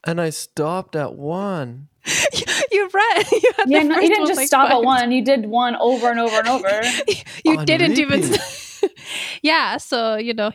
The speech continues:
Speaker 2: I think you're gonna have to go through the rest of the series.
Speaker 1: But to get the same amount out of each book, I'm gonna have to read this, like, each book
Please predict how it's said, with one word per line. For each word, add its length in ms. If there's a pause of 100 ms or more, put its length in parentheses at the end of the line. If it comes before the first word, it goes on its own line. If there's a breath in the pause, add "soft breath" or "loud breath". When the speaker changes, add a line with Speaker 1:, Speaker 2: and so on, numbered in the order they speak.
Speaker 2:
I 60
think 180
you're 100
gonna 200
have 180
to 80
go 180
through 240
the 100
rest 220
of 100
the 100
series. 800 (360)
Speaker 1:
But 240
to 100
get 220
the 100
same 280
amount 360
out 100
of 100
each 240
book, 240
I'm 120
gonna 160
have 200
to 100
read 240
this, 340
like, 240
each 300
book 600